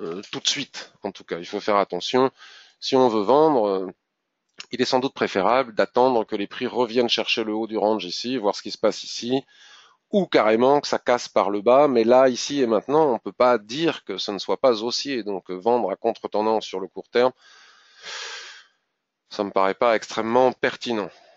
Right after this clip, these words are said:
Voilà. Bon, faut attendre de voir le S P cinq cents H un sur ce qu'il fait. Bon, mais le cac quarante, c'est pas la peine d'aller voir, c'est à peu près pareil.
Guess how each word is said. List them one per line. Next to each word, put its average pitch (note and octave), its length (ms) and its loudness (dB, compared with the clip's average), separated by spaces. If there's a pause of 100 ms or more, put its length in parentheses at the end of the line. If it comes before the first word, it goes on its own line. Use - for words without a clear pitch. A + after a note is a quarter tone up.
(160)
Voilà. F2+ 260 -4 (180)
Bon, F#2+ 340 -4
faut - 300 -2
attendre G#2+ 320 0
de G2 80 -6
voir G2+ 240 2
le G2+ 100 -2
S F#2 100 -4
P G2+ 140 -6
cinq F#2 180 -4
cents G2 380 0
H - 60 -8 (100)
un G2+ 140 0
sur - 200 -12
ce - 60 -20
qu'il F2 120 -18
fait. - 140 -12
Bon, F2 140 -8
mais F2 80 -6
le G2 80 -8
cac - 220 -6
quarante, F#2+ 280 -2
c'est - 120 -14
pas F2 80 -2
la E2+ 100 -2
peine F#2 160 -6
d'aller E2+ 160 -8
voir, E2+ 220 -8
c'est - 140 -2
à B2 80 4
peu G#2 140 -6
près F#2 200 -8
pareil. A2 580 0